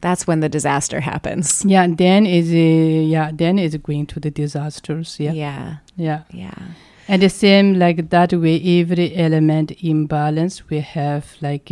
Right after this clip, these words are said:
Speaker 2: that, uh, someone is the opposite of the, the wind element, like, that the energy of the heaviness,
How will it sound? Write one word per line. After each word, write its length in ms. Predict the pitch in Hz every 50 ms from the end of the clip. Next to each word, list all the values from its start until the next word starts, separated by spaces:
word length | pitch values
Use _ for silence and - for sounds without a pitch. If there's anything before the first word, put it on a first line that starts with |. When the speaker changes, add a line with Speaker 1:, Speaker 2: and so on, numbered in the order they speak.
| 147 139 -
Speaker 2:
that, 340 | 147 143 143 _ _ -
uh, 160 | 147 147 147 147
someone 580 | - - 175 175 180 175 170 170 170 165 170
is 240 | 165 156 160 160 -
the 180 | - 165 156 147
opposite 460 | 175 185 185 - 175 156 175 165 160
of 400 | 147 170 170 170 165 - _ _
the, 260 | - 170 165 170 165 165
the 120 | 180 165
wind 280 | 156 165 175 175 160 160
element, 640 | 165 170 170 170 165 160 151 151 151 151 - - _ _ _ _ _ _ _ _ _ _ _ -
like, 220 | 160 156 156 156 -
that 300 | 165 160 165 160 151 -
the 340 | 160 156 151 156 156 - _ -
energy 420 | 170 160 165 165 160 - - - -
of 220 | 175 160 156 151
the 80 | - 151
heaviness, 1000 | - - 165 165 160 151 147 151 147 160 160 - - - - - - - -